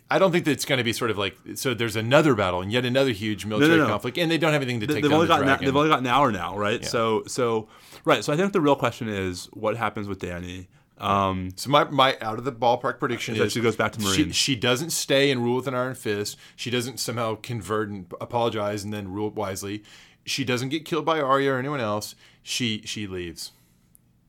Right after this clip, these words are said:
Speaker 2: Interesting.
Speaker 1: Yeah, that, I think that'd be an interesting ending if they can pull it off. Hey, Dario Naharis is waiting for her <laughs> back there. And she used to like him okay.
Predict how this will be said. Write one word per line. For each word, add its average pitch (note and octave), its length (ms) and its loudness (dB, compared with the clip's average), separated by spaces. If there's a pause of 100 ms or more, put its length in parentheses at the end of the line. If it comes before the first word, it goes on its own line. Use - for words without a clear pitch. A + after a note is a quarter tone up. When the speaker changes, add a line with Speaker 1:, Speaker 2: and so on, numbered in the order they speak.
(260)
Speaker 2:
Interesting. D#3+ 480 -12
Speaker 1:
Yeah, F#2+ 220 -8 (180)
that, D3 260 4
I D3+ 100 4
think F3+ 200 -2
that'd D#3 160 2
be C3 100 2
an A#2 60 -2
interesting A2 500 -8
ending E2+ 380 -10 (120)
if G#2+ 140 -10
they G#2 140 -6
can G2 100 -10
pull A2+ 240 -4
it G2 60 -4
off. G2+ 260 -2
Hey, G3 220 4 (280)
Dario D#3+ 400 4
Naharis D3+ 600 2 (260)
is - 220 -2
waiting F#3 320 4
for C#3 200 -2
her D3 280 6
<laughs> - 80 -10
back D#3 320 4
there. C#3 140 6 (120)
And - 360 -4 (180)
she - 140 -6
used G#3+ 160 -2
to C3 40 -6
like G#2+ 240 -6
him A#2 140 -2
okay. A#2 460 -2